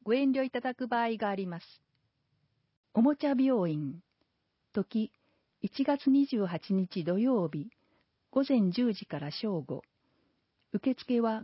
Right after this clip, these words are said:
午前十一時三十分まで。内容、壊れたおもちゃの修理。修理できないものもあります。対象、小学生以下、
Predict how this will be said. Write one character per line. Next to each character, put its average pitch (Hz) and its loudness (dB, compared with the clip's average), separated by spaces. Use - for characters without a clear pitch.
午 262 2
前 214 4
十 214 2
一 226 -6
時 180 -8
三 233 2
十 240 0
分 156 -6
ま 160 -8
で。 - -12
内 240 4
容、 214 0
壊 269 0
れ 269 2
た 180 0
お 180 2
も 226 4
ち 240 -4
ゃ 185 0
の 147 2
修 175 -4
理。 131 -6
修 311 0
理 247 2
で 190 -2
き 220 -4
な 240 2
い 185 0
も 165 0
の 220 0
も 226 2
あ 165 -4
り 139 -2
ま 139 -4
す。 - -18
対 247 2
象、 214 -2
小 277 2
学 277 -2
生 240 2
以 214 0
下、 - -10